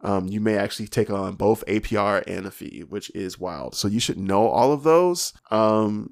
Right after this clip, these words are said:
the other thing that you shouldn't do that I think is interesting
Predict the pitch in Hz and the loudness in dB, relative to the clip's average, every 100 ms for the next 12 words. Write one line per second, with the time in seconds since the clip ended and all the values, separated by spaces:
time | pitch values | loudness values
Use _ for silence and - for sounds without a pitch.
0 | _ 117 120 160 170 180 175 - 165 165 | _ 2 6 6 4 0 0 -4 -6 -4
1 | - 143 143 147 147 151 147 120 107 117 | -2 -2 0 2 4 2 2 2 2 0
2 | 107 123 117 110 123 120 - 123 120 | 0 -2 -2 -4 -4 -4 -4 -4 -4